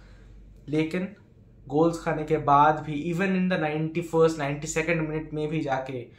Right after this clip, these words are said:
वो ट्राई करना कि नहीं, हम लोग शायद अभी भी कमबैक कर सकते हैं, that is something I will say कि हाँ, Barcelona players showed their character and showed that,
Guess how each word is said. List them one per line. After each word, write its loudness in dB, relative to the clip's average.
वो 0
ट्राई 4
करना -2
कि -6
नहीं, -6
हम -2
लोग 0
शायद 0
अभी -4
भी -6
कमबैक -6
कर -6
सकते -8
हैं, -6
that 2
is -4
something -2
I -4
will -2
say -4
कि -4
हाँ, -6
Barcelona 4
players -4
showed 0
their -2
character 0
and -4
showed 0
that, -2